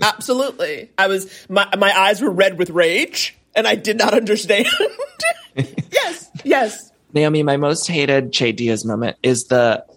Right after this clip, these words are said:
Speaker 2: the blow, like, all the, the weed stuff. I think in the, the, in the one episode, uh, Che said to Miranda, "I've been doing a lot of weed," or, or, "I've been,"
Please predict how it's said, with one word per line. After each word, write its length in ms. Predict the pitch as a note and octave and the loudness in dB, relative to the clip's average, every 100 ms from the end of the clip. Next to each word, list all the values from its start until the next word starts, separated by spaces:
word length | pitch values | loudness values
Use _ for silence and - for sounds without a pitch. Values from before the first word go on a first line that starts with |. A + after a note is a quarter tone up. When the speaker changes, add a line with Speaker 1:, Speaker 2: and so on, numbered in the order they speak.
| _ - | _ -6
Speaker 2:
the 100 | B2 | -4
blow, 400 | C3 C3 C3+ B2+ | 0 2 4 2
like, 280 | C#3 C3 - - | 0 -2 0 2
all 240 | C#3+ D3+ | 2 4
the, 360 | D#3 D3 C3 - | 4 4 2 0
the 120 | C#3 | 0
weed 400 | B2+ C3+ C#3 B2 | 0 -2 -2 -4
stuff. 540 | - - F#2+ - - - | -6 -4 -4 -4 -10 -8
I 120 | B2+ | -4
think 220 | C3 D#3+ C#3 | 0 0 0
in 100 | D#3+ | 2
the, 60 | |
the, 460 | C#3 B2 E3+ D#3+ D#3 | 2 0 -2 -2 0
in 100 | D3 | 2
the 80 | C#3+ | 2
one 180 | C#3+ C#3+ | 2 2
episode, 680 | C3+ C#3 - C3+ B2+ A#2 - _ - | 0 -2 0 2 2 0 -6 _ -6
uh, 220 | A#2 G#2+ | -4 -2
Che 320 | - - B2 | -2 0 0
said 260 | A#2+ B2+ A#2 | 0 0 0
to 60 | |
Miranda, 480 | A#2 A#2 A#2+ A2+ G#2+ A2+ | 0 0 0 0 -2 -2
"I've 160 | A#2+ | -2
been 160 | B2+ B2+ | 0 0
doing 260 | D3+ C#3 | 2 2
a 40 | B2+ | 2
lot 260 | B2+ B2 | 2 0
of 100 | A2 | -2
weed," 440 | A2+ A#2+ A2 G2 F#2 | -4 -4 -2 -2 -2
or, 320 | F#2+ G2 - | -2 -2 -2
or, 160 | B2 A#2 | 0 2
"I've 220 | - B2+ | 2 0
been," 220 | B2+ B2+ | 0 -2